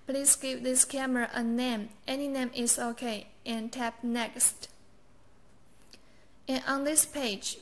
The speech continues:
please input your correct Wi-Fi password. After input the password, please click Connect to Wi-Fi. And the app will give you a Q-,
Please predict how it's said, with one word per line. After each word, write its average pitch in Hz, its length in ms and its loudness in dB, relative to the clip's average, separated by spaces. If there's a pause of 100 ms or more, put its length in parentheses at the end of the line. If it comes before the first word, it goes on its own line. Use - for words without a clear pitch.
(140)
please 294 420 2
input 262 460 -4
your 233 420 0
correct 262 440 -2
Wi-Fi 226 680 -2 (100)
password. - 720 -2 (1600)
After 269 640 2
input 269 440 -2
the 240 220 -2
password, 240 720 0 (200)
please 254 280 2
click 233 540 -4
Connect 254 680 -2
to 233 300 -2
Wi-Fi. 240 540 -2 (2500)
And 277 180 2
the 285 160 0
app 285 260 2
will 262 240 2
give 254 280 0
you 247 200 4
a 240 140 0
Q-, 240 220 -10